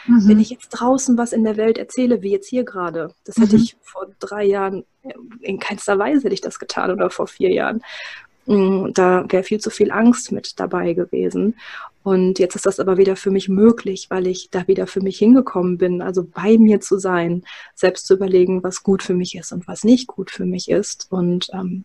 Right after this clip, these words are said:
Speaker 2: mich aus diesen Geschichten rauszuziehen und aus diesem Umfeld.
Speaker 1: Mhm.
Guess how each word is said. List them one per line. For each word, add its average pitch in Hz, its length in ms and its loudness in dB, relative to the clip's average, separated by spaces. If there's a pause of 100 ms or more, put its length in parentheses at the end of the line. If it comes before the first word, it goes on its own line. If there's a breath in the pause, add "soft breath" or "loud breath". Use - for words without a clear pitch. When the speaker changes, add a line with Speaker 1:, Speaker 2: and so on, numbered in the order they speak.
Speaker 2:
mich 190 360 -4
aus - 240 -6
diesen 180 460 0 (340 loud breath)
Geschichten 202 480 -4
rauszuziehen 185 680 -2
und 185 160 -8
aus - 220 -10
diesem 180 240 -2
Umfeld. 185 640 -2
Speaker 1:
Mhm. 196 160 -6